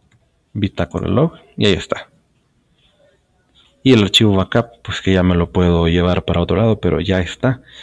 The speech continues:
ese medio ahí. Puedo desmontar ese medio. Puedo quitarlo. Si ya terminé mi backup, puedo desmontarlo. Lo hago con umount.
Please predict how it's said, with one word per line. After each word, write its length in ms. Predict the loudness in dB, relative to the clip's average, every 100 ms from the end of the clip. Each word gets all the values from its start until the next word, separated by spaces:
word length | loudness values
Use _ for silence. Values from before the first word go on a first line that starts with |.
| -20 -6
ese 260 | -6 -2 0
medio 440 | 0 0 0 0
ahí. 160 | -2 -2
Puedo 260 | 2 4
desmontar 520 | 4 2 0 -2 -2
ese 200 | -2 -2
medio. 400 | -2 0 -2 -4 -8 -20 _ _ _ _ _ _ -8
Puedo 220 | -4 -4
quitarlo. 540 | -6 -6 -6 -4 -8 _ _ _ _ _ -20 -20 _
Si 260 | -16 -2 0
ya 140 | 0
terminé 400 | 0 0 2 2
mi 100 | 2
backup, 320 | 0 -2 -4 -4
puedo 200 | -2 -2
desmontarlo. 500 | -2 -4 -4 -4 -2
Lo 120 | 0
hago 200 | 0 0
con 180 | -2 -2
umount. 540 | 0 2 0 -2 -4